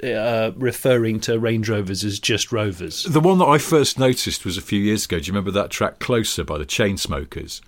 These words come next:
Speaker 2: Which was the
Speaker 1: Oh,
Speaker 2: Baby,
Speaker 1: yes.
Speaker 2: Baby Pull Me Closer in
Speaker 1: Pull
Speaker 2: the
Speaker 1: Me
Speaker 2: Backseat
Speaker 1: Closer
Speaker 2: of Your
Speaker 1: in the
Speaker 2: Rover. And it was like, "Backseat of Your Rover? What was it? It, like a, like a four twenty G S I?"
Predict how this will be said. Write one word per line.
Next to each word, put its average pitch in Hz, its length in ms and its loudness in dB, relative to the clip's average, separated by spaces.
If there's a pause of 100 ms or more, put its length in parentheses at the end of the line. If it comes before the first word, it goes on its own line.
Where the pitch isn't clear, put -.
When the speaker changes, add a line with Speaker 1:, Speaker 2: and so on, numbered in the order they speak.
(420)
Speaker 2:
Which 98 200 -6
was - 180 -4
the 170 100 2
Speaker 1:
Oh, 185 60 6
Speaker 2:
Baby, 202 120 4
Speaker 1:
yes. 127 480 4
Speaker 2:
Baby 98 240 2
Pull 104 220 0
Me 92 100 -2
Closer 92 380 -2
in - 20 -2
Speaker 1:
Pull 175 100 6
Speaker 2:
the 175 120 6
Speaker 1:
Me 160 40 4
Speaker 2:
Backseat - 60 -6
Speaker 1:
Closer 156 320 6
Speaker 2:
of - 60 -2
Your 139 100 2
Speaker 1:
in - 60 2
the 101 60 6
Speaker 2:
Rover. 98 380 0
And 82 140 -4
it 92 40 0
was 98 200 -4
like, 101 200 0 (260)
"Backseat - 300 -8
of 113 100 -14
Your 113 100 -8
Rover? 123 300 -12
What 110 200 -12
was 135 160 -8
it? 113 220 -14
It, 110 160 -12 (100)
like 113 220 -10
a, 98 220 -8 (520)
like 107 240 -6
a 120 40 -6
four 120 240 0
twenty 120 360 -2
G 120 220 0
S 117 180 -2
I?" 113 380 -4